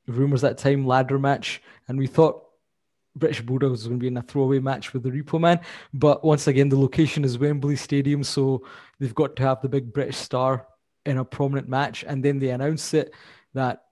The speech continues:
you know, it's gonna be Bret Hart versus the Bulldog. Uh, they kept saying his hometown, which is not true. Of course, we know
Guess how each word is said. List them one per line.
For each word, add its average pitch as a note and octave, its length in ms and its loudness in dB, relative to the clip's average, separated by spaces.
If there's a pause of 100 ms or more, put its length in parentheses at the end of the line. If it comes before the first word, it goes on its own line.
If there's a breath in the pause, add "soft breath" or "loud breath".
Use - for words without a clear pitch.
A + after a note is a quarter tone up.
you D3 80 -4
know, B2 160 -4
it's B2+ 220 -8
gonna C#3 180 0
be C3 340 -2
Bret C3+ 200 0
Hart A#2+ 240 0
versus C3+ 320 -2
the C#3 100 0
Bulldog. D#3 560 2 (540 soft breath)
Uh, D3 200 6
they D3+ 80 4
kept A3+ 240 8
saying F#3+ 200 8
his D#3+ 140 6
hometown, D#3 600 2
which C#3 200 -2
is C3+ 140 -2
not E3+ 180 0
true. C#3+ 220 -2
Of C#3+ 100 -6
course, - 260 -2
we D3 80 -4
know C#3+ 220 -4